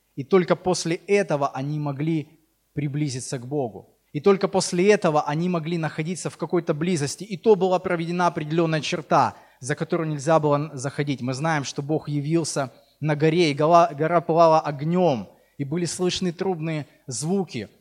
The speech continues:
молнии, громы, голоса. И там святой Бог, Он разговаривал оттуда слышимым голосом.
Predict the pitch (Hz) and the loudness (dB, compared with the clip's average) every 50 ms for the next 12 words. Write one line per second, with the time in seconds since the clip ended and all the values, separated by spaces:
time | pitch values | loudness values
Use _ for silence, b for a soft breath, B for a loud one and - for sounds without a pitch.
0 | _ 147 156 170 190 208 202 185 170 151 135 131 127 120 123 151 160 190 208 190 | _ -2 0 4 6 6 6 4 2 0 -2 -4 -4 -6 -6 -4 0 2 4 4
1 | 175 139 120 104 101 110 139 143 156 170 160 - - - 202 170 135 107 80 - | 4 2 0 -4 -4 -2 0 0 0 0 -2 -2 -2 -2 0 0 0 -2 -6 -10
2 | - _ _ _ _ _ 151 135 - - 226 208 208 196 - - - 180 165 - | -16 _ _ _ _ _ -12 -10 -2 2 2 4 4 2 0 -2 -4 -6 -2 2
3 | 208 190 185 160 151 196 208 190 - - 147 151 156 175 165 139 135 165 165 170 | 4 4 4 4 4 4 4 4 4 2 -2 -2 -2 -2 -4 -2 -2 0 2 4
4 | 202 214 208 196 180 180 180 175 - 202 165 165 - - 185 190 180 - - 170 | 4 4 6 4 4 2 0 -2 -4 -6 -6 -6 -6 -6 -8 -6 -6 -6 -6 -4
5 | 170 165 160 147 175 185 170 147 123 - 120 101 | -6 -6 -4 -4 -2 -2 -2 -4 -4 -6 -8 -12